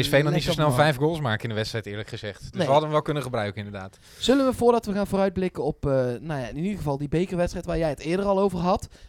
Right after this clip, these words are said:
Speaker 2: eh, en ook de competitiewedstrijd tegen Twente, even een rondje vragen doen die zijn binnengekomen?
Speaker 1: Ja, best wel veel, eh, reacties. Ehm, kunnen natuurlijk allemaal doorkomen via at P S V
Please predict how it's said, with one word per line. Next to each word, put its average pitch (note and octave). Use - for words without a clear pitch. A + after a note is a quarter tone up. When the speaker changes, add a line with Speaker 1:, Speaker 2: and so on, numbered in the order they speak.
Speaker 2:
eh, C#3
en E3
ook F3
de E3+
competitiewedstrijd D#3
tegen C3
Twente, F#3
even F#3+
een G3+
rondje G3
vragen A3+
doen B3+
die B3+
zijn A#3
binnengekomen? A#3+
Speaker 1:
Ja, A3
best G#3
wel G3
veel, A#3
eh, A3+
reacties. G#3+
Ehm, E3
kunnen F3
natuurlijk E3
allemaal E3
doorkomen D#3
via C#3+
at D3+
P -
S -
V C#3+